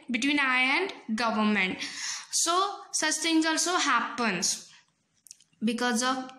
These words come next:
this minerals. So,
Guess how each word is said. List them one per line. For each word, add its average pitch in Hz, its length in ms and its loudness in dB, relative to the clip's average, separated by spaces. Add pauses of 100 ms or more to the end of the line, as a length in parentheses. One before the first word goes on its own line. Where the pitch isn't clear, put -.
(140)
this - 580 -2 (1800)
minerals. 220 720 2 (4000)
So, - 420 -2